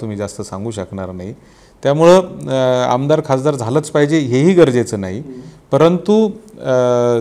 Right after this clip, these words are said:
Speaker 1: जर एक बुलंदपणे जर तुम्हाला तिथं जाऊन काहीतरी काम करायचं असेल ठोसपणे,
Speaker 2: हम्म.
Speaker 1: तर मला असं वाटतं की एक व्यासपीठ असावं लागतं आणि, अ, विधिमंडळासारखं किंवा, अ, संसदीय मंडळासारखं व्यासपीठ नाही
Speaker 2: नाही. ओके.
Speaker 1: की जिथं जाऊन तुम्ही चांगल्या पद्धतीने काम करू शकता.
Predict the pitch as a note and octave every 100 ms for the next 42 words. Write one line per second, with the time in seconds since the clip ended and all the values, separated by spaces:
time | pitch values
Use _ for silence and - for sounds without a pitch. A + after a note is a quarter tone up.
0 | A2 D#3+ E3 D#3 D#3 B2+ B2+ F3 G3 F#3+
1 | F3 E3 D#3+ D#3+ D3 C#3 C3 C#3 C#3 C#3+
2 | - A#2+ B2+ C3 C3 A#2 A2 A#2+ A#2 A2
3 | G#2+ G#2 G2+ G2+ - G#2 - C3 C3 A2
4 | F#2 F2+ - B2+ C3 - _ D#3 D3+ C#3
5 | D3 C#3 C3+ A#2+ - C#3+ B2+ A2+ A#2+ -
6 | C#3+ A#2+ - G2+ F#2+ - C3 D#3 A#2+ A2
7 | B2 D#3+ F3+ - A#2 A2 G#2+ G#2+ G#2+ A#2
8 | D3+ D3 C3+ C3+ C3+ C3 G#2 A#2 C#3+ C#3
9 | C3+ D#3+ F#3+ - - - - - A#2+ A#2+
10 | - B2 D#3 D#3+ F3 C#3+ C#3 C#3+ C3+ B2+
11 | A2 C#3 B2 A2+ - C3 B2+ A2+ C#3+ A#2+
12 | - - - C#3 - C3+ A2+ A#2+ D3 C3+
13 | C#3 C#3 C3+ C#3 A#2+ A#2 B2+ B2 A2+ A2
14 | A#2+ B2 A2 G#2+ G#2+ G#2+ - - -